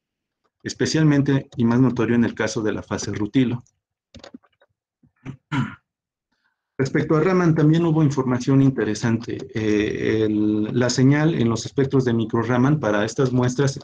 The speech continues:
eh, la preponderante fuera la, la de la fase anatasa, dado que se encuentra en mayor cantidad. También, además de que uno de los picos más intenso-, intensos, pues, es el modo eje.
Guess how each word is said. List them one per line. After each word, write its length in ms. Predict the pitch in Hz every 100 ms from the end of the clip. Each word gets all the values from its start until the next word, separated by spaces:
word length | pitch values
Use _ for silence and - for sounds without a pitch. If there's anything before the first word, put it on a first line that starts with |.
| -
eh, 280 | 123 113 120
la 240 | 120 117
preponderante 600 | 123 147 147 143 156 156
fuera 280 | 156 147 139
la, 220 | 123 123 -
la 160 | 117 120
de 100 | 120
la 100 | 113
fase 280 | 120 135
anatasa, 440 | 131 139 139 190 147
dado 240 | 139 131
que 80 | 131
se 100 | 135
encuentra 340 | 131 156 151
en 60 | 135
mayor 320 | 120 123 120
cantidad. 480 | 120 117 131 156 156 - - _ - _ -
También, 400 | 135 156 185 -
además 360 | 131 139 147
de 120 | 143 143
que 100 | 139
uno 120 | 135
de 80 | 120
los 220 | 113 113 _
picos 280 | 139 131 120
más 200 | 120 120
intenso-, 480 | 117 123 120 143 -
intensos, 480 | 135 131 151 139 135
pues, 140 | 131
es 120 | 135 139
el 100 | 127
modo 300 | 123 113 113
eje. 360 | 110 - -